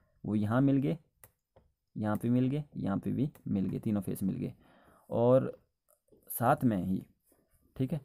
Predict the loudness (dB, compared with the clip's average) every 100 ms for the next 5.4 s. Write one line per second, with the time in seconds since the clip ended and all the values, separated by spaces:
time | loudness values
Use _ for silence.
0 | -2 0 4 4 4 2 0 2 2 0
1 | -2 0 0 0 0 0 -2 0 -2 0
2 | 0 0 -4 _ _ _ _ _ -10 -4
3 | -2 0 0 0 -2 -6 _ _ _ _
4 | _ _ _ _ _ _ -14 -8 -2 0
5 | 2 0 0 -2